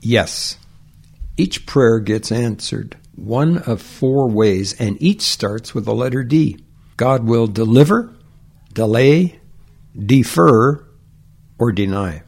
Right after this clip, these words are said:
Let me explain. First, deliver. Scripture says, "If we pray according to the will of the Father, he hears our prayer and is willing to answer that prayer as we prayed."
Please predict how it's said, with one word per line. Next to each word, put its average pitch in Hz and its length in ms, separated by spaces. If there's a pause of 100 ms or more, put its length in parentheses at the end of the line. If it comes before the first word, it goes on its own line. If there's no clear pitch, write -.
(280)
Let 147 100
me 147 120
explain. 104 500 (500)
First, - 500 (560)
deliver. 139 640
Scripture 208 480
says, 120 420
"If 131 240
we 202 160
pray 123 480
according 131 580
to - 120
the 107 160
will 151 500
of 151 180
the 151 80
Father, 95 540 (380)
he 143 200
hears 156 380
our 123 160
prayer 123 320
and 113 220
is 104 160
willing 147 400
to - 200
answer 135 380
that 104 300
prayer 107 440
as 98 240
we 113 360
prayed." - 560